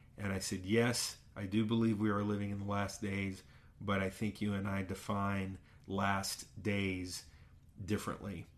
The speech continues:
I define last days as the time period that started when Jesus ascended into heaven,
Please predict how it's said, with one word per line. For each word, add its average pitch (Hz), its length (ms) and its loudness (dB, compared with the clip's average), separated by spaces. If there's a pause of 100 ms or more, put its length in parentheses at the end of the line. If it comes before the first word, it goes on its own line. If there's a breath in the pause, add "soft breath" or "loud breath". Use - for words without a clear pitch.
(560 loud breath)
I 110 160 4
define 104 460 0
last 95 360 -2
days 92 540 -4 (320 soft breath)
as 92 500 -6
the 107 120 -10
time 107 320 0
period 98 400 0
that 101 160 -8
started 95 680 0 (420 soft breath)
when 98 140 -2
Jesus 98 440 0
ascended 123 440 4
into 110 220 2
heaven, 98 460 0